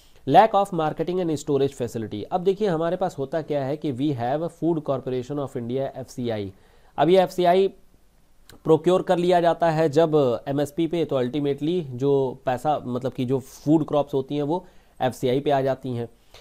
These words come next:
अब एफ़सीआई में क्या होता है कि कहने के लिए तो हमारे पास बड़ा अच्छा स्टोरेज है, सब कुछ अच्छा है, लेकिन होता क्या है यहाँ पर क्रॉप जो है वो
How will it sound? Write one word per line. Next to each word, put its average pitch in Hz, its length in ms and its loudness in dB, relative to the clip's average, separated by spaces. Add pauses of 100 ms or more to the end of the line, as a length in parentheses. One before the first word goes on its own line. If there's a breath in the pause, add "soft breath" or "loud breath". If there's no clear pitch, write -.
(160 soft breath)
अब 165 100 6
एफ़सीआई 190 360 4
में 202 140 2
क्या 190 120 4
होता 175 220 2
है 180 80 2
कि 180 140 -6
कहने 156 280 0
के 170 100 -4
लिए 165 120 2
तो 165 100 -2
हमारे 151 260 0
पास 147 140 -2
बड़ा 139 160 2
अच्छा 151 260 0
स्टोरेज 139 420 0
है, 139 120 2
सब 143 180 -4
कुछ 151 160 -4
अच्छा 143 220 -4
है, 139 60 0
लेकिन 143 220 -4
होता 135 260 -2
क्या 151 200 -2
है 143 100 0
यहाँ 131 200 -4
पर 147 160 -4
क्रॉप 131 360 -2
जो 127 100 -2
है 123 120 -4
वो 180 240 -4